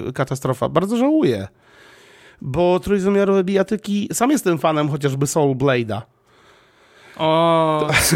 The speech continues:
Speaker 1: To
Speaker 2: ojej, oczywiście. Cudowna pierwsza
Speaker 1: Najlepsza
Speaker 2: odsłona
Speaker 1: moim
Speaker 2: na,
Speaker 1: zdaniem,
Speaker 2: na
Speaker 1: no, w ogóle.
Speaker 2: PlayStation.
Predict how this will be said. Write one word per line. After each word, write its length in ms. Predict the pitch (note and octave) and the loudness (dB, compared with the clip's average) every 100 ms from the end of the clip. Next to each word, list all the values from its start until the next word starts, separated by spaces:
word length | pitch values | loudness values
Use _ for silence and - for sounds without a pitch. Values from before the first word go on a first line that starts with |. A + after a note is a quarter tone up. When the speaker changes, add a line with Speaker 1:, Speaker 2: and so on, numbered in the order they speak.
| - D3 - | 0 -2 0
Speaker 1:
To 60 | F#3 | 0
Speaker 2:
ojej, 420 | E3 F3+ F#3 F3+ | 2 2 2 2
oczywiście. 640 | D#3+ - E3+ F3+ F3+ F3+ D#3+ D3+ D3 - - - G4+ - - | -2 -6 -2 0 0 -2 -2 -2 -4 -8 -12 -12 -18 -16 -4
Cudowna 480 | G#3 F#3+ G#3+ F#3+ E3+ | -2 2 0 2 2
pierwsza 120 | D#3+ | 2
Speaker 1:
Najlepsza 240 | G3 F#4 F#4 - | 4 2 0 0
Speaker 2:
odsłona 80 | - | 0
Speaker 1:
moim 100 | F3+ | 2
Speaker 2:
na, 80 | E3+ E3 | 0 0
Speaker 1:
zdaniem, 160 | D#3+ | -2
Speaker 2:
na 60 | D#3+ | -4
Speaker 1:
no, 60 | D#3+ | -4
w 40 | |
ogóle. 120 | E3 | -6
Speaker 2:
PlayStation. 520 | - E3 D#3 D3+ C#3+ | -4 -4 -4 -4 -6